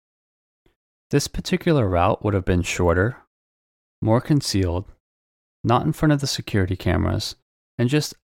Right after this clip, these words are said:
a better overall decision for the suspect. But instead, they chose to walk out around the pool,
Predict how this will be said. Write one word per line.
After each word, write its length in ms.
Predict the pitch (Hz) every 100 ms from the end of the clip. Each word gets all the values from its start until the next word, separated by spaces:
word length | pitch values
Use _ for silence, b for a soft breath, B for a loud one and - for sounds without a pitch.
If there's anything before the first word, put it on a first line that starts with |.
| -
a 80 | 110
better 280 | 131 170
overall 840 | 156 143 139 135 - _ - 117 117
decision 640 | 95 - 131 101 92 - _
for 100 | -
the 80 | 104
suspect. 640 | - 110 - - - - - _ _ _ _ _ _ _ -
But 140 | -
instead, 500 | 139 135 - 165 120
they 120 | 113
chose 300 | 117 131 123
to 120 | - 113
walk 260 | 107 104 -
out 180 | 107
around 220 | 117 120 113
the 100 | 104
pool, 480 | - 101 95 117